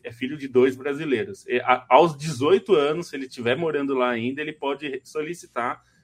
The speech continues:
a, a nacionalidade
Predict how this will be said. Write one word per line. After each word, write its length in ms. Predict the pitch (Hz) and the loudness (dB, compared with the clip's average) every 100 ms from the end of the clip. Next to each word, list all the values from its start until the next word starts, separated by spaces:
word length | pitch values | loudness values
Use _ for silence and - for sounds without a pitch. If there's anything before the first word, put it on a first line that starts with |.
| _ | _
a, 760 | 123 123 117 107 107 113 113 107 | -4 -2 -2 -8 -12 -10 -8 -8
a 20 | 117 120 | -12 -10
nacionalidade 1080 | 123 127 131 131 127 123 117 117 113 117 | -6 -6 -4 -6 -4 -2 -2 -2 -4 -12